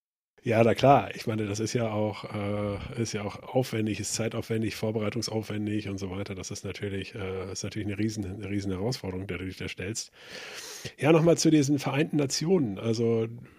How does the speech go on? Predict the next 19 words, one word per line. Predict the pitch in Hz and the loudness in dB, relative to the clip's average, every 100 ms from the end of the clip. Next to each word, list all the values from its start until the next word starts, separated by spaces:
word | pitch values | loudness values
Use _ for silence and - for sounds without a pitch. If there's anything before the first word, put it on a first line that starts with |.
| - | -8
du | 117 | -2
bist | 123 139 | 0 2
ja | |
jetzt | 123 - | 0 0
der | 113 | -2
Meeresbotschafter. | 110 147 - 156 143 156 139 - 156 156 156 _ - - - - | -2 -2 -4 -6 -4 -4 -4 -4 -4 -4 -6 _ -20 -18 -18 -12
Erzähl | - 117 131 | -6 2 4
da | 131 135 | 4 2
doch | 131 | 2
mal | 107 | 0
ein | 101 | -2
bisschen | 104 101 | -4 -6
was | 92 | -6
dazu. | 95 - | -8 -6
Wie | 104 | -6
bist | 104 - | -4 -4
du | 117 | -4
dazu | 107 113 | -6 -6
gekommen | 107 - 123 156 170 | -6 -2 -2 0 -2